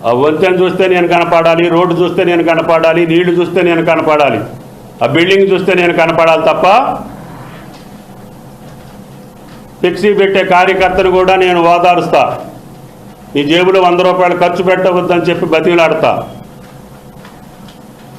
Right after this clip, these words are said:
యాడ్ ఇయటానికి కూడా నేను ఒప్పుకోను. పేపర్ వాళ్ళు అడుగుతారు వాళ్ళ మేనేజ్‌మెంట్ ఒత్తిడితోటి, "అయినా మీరు డబ్బులు ఖర్చు పెట్టుకోవద్దు."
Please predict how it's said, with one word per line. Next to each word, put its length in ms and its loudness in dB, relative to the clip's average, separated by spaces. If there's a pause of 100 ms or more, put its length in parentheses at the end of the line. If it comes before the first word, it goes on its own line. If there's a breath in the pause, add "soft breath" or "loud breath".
(380)
యాడ్ 300 2
ఇయటానికి 420 2
కూడా 160 2
నేను 220 2
ఒప్పుకోను. 520 0 (1700)
పేపర్ 280 2
వాళ్ళు 180 2
అడుగుతారు 600 2 (380)
వాళ్ళ 160 0
మేనేజ్‌మెంట్ 560 0
ఒత్తిడితోటి, 680 0 (800)
"అయినా 220 2
మీరు 200 0
డబ్బులు 360 0
ఖర్చు 220 -2
పెట్టుకోవద్దు." 720 0